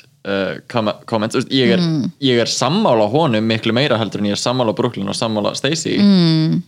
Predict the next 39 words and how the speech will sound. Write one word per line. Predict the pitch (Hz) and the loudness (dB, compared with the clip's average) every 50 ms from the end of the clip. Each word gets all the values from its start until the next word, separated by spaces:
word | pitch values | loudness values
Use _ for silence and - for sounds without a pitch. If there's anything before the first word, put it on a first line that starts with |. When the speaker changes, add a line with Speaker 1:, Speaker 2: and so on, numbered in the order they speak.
| _ - | _ -4
Speaker 1:
En | 123 127 131 - - | -2 -2 -2 -4 -4
hann | 131 127 123 | -4 -2 -2
er | 123 | 0
kannski, | 123 127 113 117 113 | 0 0 -2 0 0
jú, | 117 127 135 123 | 0 0 0 -2
þú | - | -2
veist, | - 117 - - - - _ _ _ _ _ _ _ _ _ _ _ _ _ _ _ - | -6 -10 -10 -14 -20 -20 _ _ _ _ _ _ _ _ _ _ _ _ _ _ _ -4
aðeins | 110 107 107 110 - | -2 -2 -2 -2 -4
of | 110 101 - 110 | -4 -4 -4 -2
mean-spirited, | 107 110 113 120 - - - 104 101 123 135 - 165 160 - - - - - _ _ - - - _ - | -2 0 0 0 -2 -4 -4 -2 -2 -2 0 -2 -4 -4 -6 -12 -20 -20 -20 _ _ -20 -20 -18 _ 0
eh, | 131 135 135 135 127 - - | 2 2 4 2 2 0 -2
svona | 120 - 151 139 120 - | -2 0 0 0 0 0
í | 107 123 - | -4 -6 -4
hvernig | - 135 127 - | -2 -4 -2 -2
hann | 123 110 | -4 -4
kemur | - - 131 117 113 90 | -2 -2 -2 -2 -2 -4
því | - | -4
fram, | - 110 110 127 165 196 - - _ _ _ _ _ _ _ _ _ _ _ _ | -4 -2 -2 0 -2 -4 -6 -10 _ _ _ _ _ _ _ _ _ _ _ _
af | - 135 135 - | -6 -6 -2 0
því | 151 139 | 0 2
að | 135 131 | 2 2
mér | 135 131 | 2 0
líður | 135 131 127 | 0 0 0
eins | 123 135 | -2 -2
og | 131 | -2
hann | 135 131 | -2 -2
sé | - 135 | -2 -2
svolítið | 139 135 - 127 | -4 -2 -2 -4
obsessed | 120 - - 143 135 - | -4 -2 -4 -4 -4 -4
og | 131 | -8
bara | 127 120 | -8 -4
eitthvað, | - 107 110 120 | -2 -2 -2 -2
„Ég | 117 | -2
þarf | - 139 123 | -2 -2 0
að | 123 117 | 0 0
vera | 117 117 117 110 98 95 - - | 0 2 0 0 0 -2 -8 -6
the | - 110 | -4 -4
Michelle | 110 110 - 127 113 107 | -4 -2 -2 -2 -2 0
Visage | 101 104 - 107 107 107 101 | -2 -2 -2 0 0 0 0